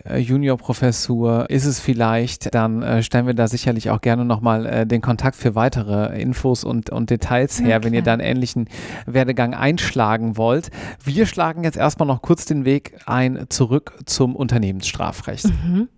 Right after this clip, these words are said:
Speaker 1: Ich fange mal bei Adam und Eva an.
Speaker 2: Okay. <laughs>
Speaker 1: Grundsätzlich habe ich irgendwann selber mal gehört,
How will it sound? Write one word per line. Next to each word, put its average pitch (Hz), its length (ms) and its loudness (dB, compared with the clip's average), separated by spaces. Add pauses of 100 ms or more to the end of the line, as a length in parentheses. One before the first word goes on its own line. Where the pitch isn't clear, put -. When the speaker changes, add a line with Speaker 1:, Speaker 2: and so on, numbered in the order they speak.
(100)
Speaker 1:
Ich 117 80 2
fange 151 160 0
mal 151 80 4
bei 131 140 2
Adam 120 260 0
und 117 140 -4
Eva 113 220 -4
an. - 180 -8 (120)
Speaker 2:
Okay. - 360 -2 (340)
<laughs> - 360 -4
Speaker 1:
Grundsätzlich 202 1000 0
habe 165 200 2
ich - 140 -2
irgendwann 170 460 2
selber 147 240 2
mal 123 280 0
gehört, 143 680 0